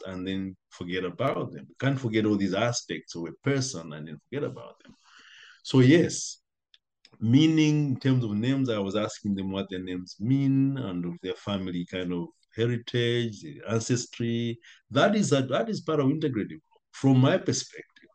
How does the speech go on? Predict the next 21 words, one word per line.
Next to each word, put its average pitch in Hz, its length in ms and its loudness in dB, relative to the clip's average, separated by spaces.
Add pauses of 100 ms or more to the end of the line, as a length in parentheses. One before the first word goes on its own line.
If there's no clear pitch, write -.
(380)
That 160 180 4
is 147 180 2
where 123 220 6
we, 123 320 6
we 107 260 -2
actually, 90 580 -6
you 92 100 -12
know, 87 300 -6 (220)
gotten 104 380 -2
off, - 280 -6 (640)
uh, 95 140 -4
last 127 460 2
year, 78 160 -8
and 87 100 -8
obviously 104 400 0
this 90 300 -6
year 87 120 -4
it 87 60 -8
was 80 140 -10
got 78 180 -10
even 87 240 -10